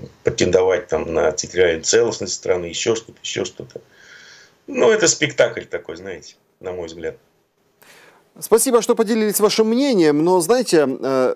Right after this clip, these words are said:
Speaker 2: вот от игры к жизни. Э, в России, э, мы следим за ситуацией, в том числе, ну, и экономической, и демографической. Ну,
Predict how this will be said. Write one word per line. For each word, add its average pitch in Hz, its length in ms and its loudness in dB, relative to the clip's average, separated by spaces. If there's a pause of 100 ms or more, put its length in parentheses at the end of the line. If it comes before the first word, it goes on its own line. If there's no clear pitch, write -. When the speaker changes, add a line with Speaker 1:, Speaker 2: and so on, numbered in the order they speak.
(120)
Speaker 2:
вот 156 300 -4
от 160 240 0
игры 214 380 2
к 175 60 -6
жизни. 180 680 -2 (220)
Э, 110 340 -4
в 78 340 -10
России, 190 760 2 (100)
э, 127 300 -2
мы 135 420 0
следим 147 420 -2
за 123 120 -2
ситуацией, 120 600 0
в - 60 -10
том 131 160 -4
числе, 113 480 -4 (340)
ну, 123 440 -6
и 110 320 -6
экономической, 131 760 -2
и 104 380 -6
демографической. 123 1040 -4 (300)
Ну, 170 200 0